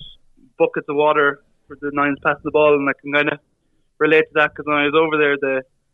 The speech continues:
the weather was really hot. It was like, it was like thirty degrees when I was there, and I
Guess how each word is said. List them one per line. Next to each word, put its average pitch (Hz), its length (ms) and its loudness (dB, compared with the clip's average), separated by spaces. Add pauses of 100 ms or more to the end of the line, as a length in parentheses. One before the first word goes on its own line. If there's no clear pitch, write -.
(260)
the 143 80 -2
weather 156 240 2
was 147 180 -2
really 165 260 -2
hot. 190 280 0
It 160 40 -6
was 151 100 -8
like, 151 120 -4
it - 260 -18
was 262 60 -6
like 254 180 -2
thirty 226 180 -2
degrees 190 320 0
when 190 100 -2
I 190 60 0
was 175 80 -2
there, 180 160 0
and 170 100 -4
I - 20 -6